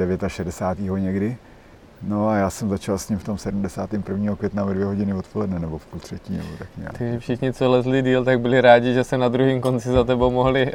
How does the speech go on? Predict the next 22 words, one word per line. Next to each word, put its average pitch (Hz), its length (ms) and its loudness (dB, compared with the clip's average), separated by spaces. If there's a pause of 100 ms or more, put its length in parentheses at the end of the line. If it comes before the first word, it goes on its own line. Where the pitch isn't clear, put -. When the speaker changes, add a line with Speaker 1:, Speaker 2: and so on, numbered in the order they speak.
Speaker 2:
<laughs> 135 120 2
vysápat 135 500 6
na 127 100 4
Majora, 123 420 2
jo, 110 140 -2
s - 80 -12
tím 117 220 2
Speaker 1:
No, 147 300 12
Speaker 2:
týmem? 147 40 8
Speaker 1:
ne, 160 200 12
tak 175 140 12
my 156 100 4
jsme 139 120 2
tam 151 140 4
byli 147 120 8
jenom 147 220 6
ve 160 100 8
dvou, 127 200 8
jako, 92 160 2
Speaker 2:
Mhm, 131 120 4
Speaker 1:
že 120 80 4
jo, 120 80 6